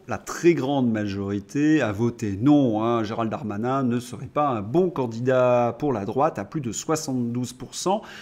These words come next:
sur cent trente-huit mille votants. Ouf, on est quand même soulagé. Mais il n'en reste pas moins qu'il y a vingt-sept pour cent des cent trente-huit mille votants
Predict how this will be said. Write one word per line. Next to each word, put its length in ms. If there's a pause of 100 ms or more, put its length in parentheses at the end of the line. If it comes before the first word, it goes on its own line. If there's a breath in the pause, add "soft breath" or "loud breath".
(140 loud breath)
sur 320
cent 320
trente-huit 420
mille 400
votants. 720 (720 loud breath)
Ouf, 400
on 80
est 80
quand 140
même 200
soulagé. 840 (300 loud breath)
Mais 360
il 100
n'en 140
reste 320
pas 160
moins 260
qu'il 220
y 100
a 60
vingt-sept 1000
pour 260
cent 600
des 180
cent 320
trente-huit 400
mille 160
votants 560